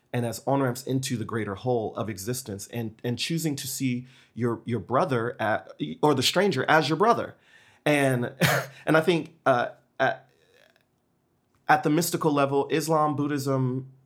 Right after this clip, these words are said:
Hinduism, Christianity point to that reality on their spiritual mystical levels, not their dogmatis-, dogma levels, but on the, the higher plane, meaning the trajectory that these texts are pointing us to, it's greater inclusion always,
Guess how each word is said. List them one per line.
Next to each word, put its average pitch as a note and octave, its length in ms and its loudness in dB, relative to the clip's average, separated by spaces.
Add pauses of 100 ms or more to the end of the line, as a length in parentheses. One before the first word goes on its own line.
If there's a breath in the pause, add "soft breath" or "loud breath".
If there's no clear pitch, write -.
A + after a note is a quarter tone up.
Hinduism, C#3+ 520 0
Christianity C3 640 -2
point - 360 -6
to D3 80 -4
that B2 220 0
reality A#2 600 -4
on B2 180 0
their G#2+ 240 -6 (300 soft breath)
spiritual D3 500 -2
mystical B2+ 340 -4
levels, F#2 260 -6
not A#2+ 180 -2
their C3 120 -2
dogmatis-, A#2 800 -4 (160)
dogma B2+ 340 4
levels, - 460 -10 (300 loud breath)
but C3 180 -2
on C3+ 220 4
the, B2+ 320 2
the A2+ 100 -6
higher C#3 240 4
plane, C3 280 -2
meaning C3 200 0
the A#2 60 -2
trajectory B2+ 580 -2
that G#2+ 180 -8
these A#2+ 200 -6
texts - 360 -8
are G#2+ 60 -14
pointing E3+ 360 -4
us F3+ 140 -6
to, G3 300 -6 (260 soft breath)
it's C3+ 160 -6
greater D3 280 0
inclusion C3 480 -6
always, G2 400 -10